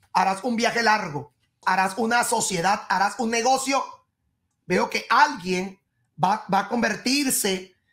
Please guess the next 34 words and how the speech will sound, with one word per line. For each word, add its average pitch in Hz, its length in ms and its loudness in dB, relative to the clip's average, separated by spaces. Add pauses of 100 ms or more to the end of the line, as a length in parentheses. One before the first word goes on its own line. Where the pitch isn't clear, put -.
(160)
e-, 190 240 0
en 185 120 0
una 240 160 0
persona 214 360 0
muy 294 360 2
especial 208 540 -2
en 247 100 -6
tu 233 120 -4
vida, 196 360 -4 (240)
que 208 100 -2
te 208 100 0
va 190 100 2
a 214 40 4
levantar, 220 680 0
te 190 100 -2
va 180 80 2
a - 20 2
apoyar, 220 560 0
te 190 100 -4
va 202 80 2
a 208 60 0
respaldar. 226 760 -2 (600)
Va 180 80 2
a 175 40 -2
ser 208 140 -2
una 214 180 0
persona 190 340 -4
que 185 100 -8
te 175 80 -8
va 165 80 -2
a 170 40 -6
dar 180 100 0
el 180 80 -4
apoyo 233 360 -2